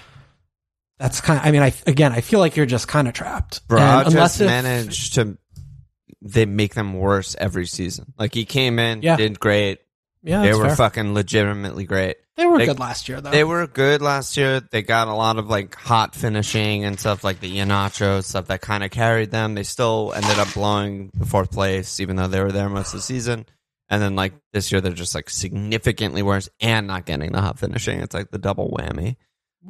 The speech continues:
Speaker 1: Yeah, well,
Speaker 2: Um,
Speaker 1: Vardy's been giving them hot finishing, but other than him.
Speaker 2: Yeah. But
Speaker 1: This
Speaker 2: that
Speaker 1: is also, you know, maybe him coming back down a little bit, 'cause
Speaker 2: Yeah.
Speaker 1: he did have fucking seven goals in eight games or s-,
Speaker 2: Yeah,
Speaker 1: seven.
Speaker 2: no.
Speaker 1: Yeah, so, I mean, you know,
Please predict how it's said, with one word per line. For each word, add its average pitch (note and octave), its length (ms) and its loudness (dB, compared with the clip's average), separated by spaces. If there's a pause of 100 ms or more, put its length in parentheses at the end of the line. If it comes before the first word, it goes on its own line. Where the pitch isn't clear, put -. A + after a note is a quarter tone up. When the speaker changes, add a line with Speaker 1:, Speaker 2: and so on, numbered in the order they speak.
Speaker 1:
Yeah, C#3 160 2
well, B2+ 120 2
Speaker 2:
Um, B2 60 0
Speaker 1:
Vardy's C#3 300 2
been A#2 140 0
giving A2+ 200 -2
them A2 80 -2
hot G#2+ 180 -4
finishing, A2 420 -6
but A#2+ 100 -2
other A#2+ 180 0
than A#2 160 -6
him. B2 280 2 (140)
Speaker 2:
Yeah. F2+ 320 0 (280)
But - 140 0
Speaker 1:
This G3+ 100 6
Speaker 2:
that G#3 80 6
Speaker 1:
is E3 80 4
also, E3 300 4
you C#3 120 4
know, B2+ 120 4
maybe C3 240 4
him B2 260 4
coming B2 320 4
back A#2+ 220 2
down B2 200 4
a A2 60 -2
little B2+ 200 2
bit, A#2 200 -2
'cause - 100 0
Speaker 2:
Yeah. D2 200 2 (300)
Speaker 1:
he D#3+ 120 0
did C#3+ 120 4
have C3 120 2
fucking B2+ 340 0
seven B2 540 0
goals A#2+ 320 2
in B2 120 4
eight B2+ 220 0
games B2 460 2
or A#2+ 80 0
s-, A2 100 -2
Speaker 2:
Yeah, E2+ 240 2
Speaker 1:
seven. C#3 300 2
Speaker 2:
no. - 0 -
Speaker 1:
Yeah, B2+ 160 0
so, C3+ 160 -2
I B2 80 2
mean, B2+ 320 0
you C3 140 -4
know, A#3+ 160 -4